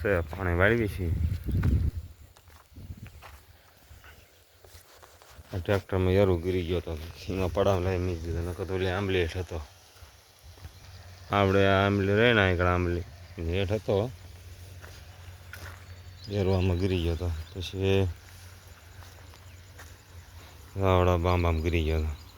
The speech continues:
યાર દાદા, એક દી બહાર મૂક્યા ને પછી બીજે દી હાંકવાની ગણતરી હતી, પછી એનકો લઈ આવ્યા.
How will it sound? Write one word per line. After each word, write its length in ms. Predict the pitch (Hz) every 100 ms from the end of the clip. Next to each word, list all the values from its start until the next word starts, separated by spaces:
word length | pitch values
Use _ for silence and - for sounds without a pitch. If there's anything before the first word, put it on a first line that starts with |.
| - - - - - - - - - - - - - - - - - - - - - - - - - - -
યાર 140 | 95
દાદા, 400 | 85 92 98 113 139 - - - - - - - - - - - - - - -
એક 140 | 98 92
દી 100 | 95
બહાર 320 | 92 110 101
મૂક્યા 460 | 101 92 - 92 87
ને 80 |
પછી 460 | 78 87 95 95 92
બીજે 340 | 90 98 98
દી 280 | 92 92 92 87 - - - - - - - - - - - - - -
હાંકવાની 380 | 98 - 98 92
ગણતરી 400 | 98 98 92 101
હતી, 200 | - 87
પછી 580 | 85 82 90 90 90 87 - - - - - - - - - - - - -
એનકો 280 | 110 110 98
લઈ 240 | 85 87
આવ્યા. 180 | 80 80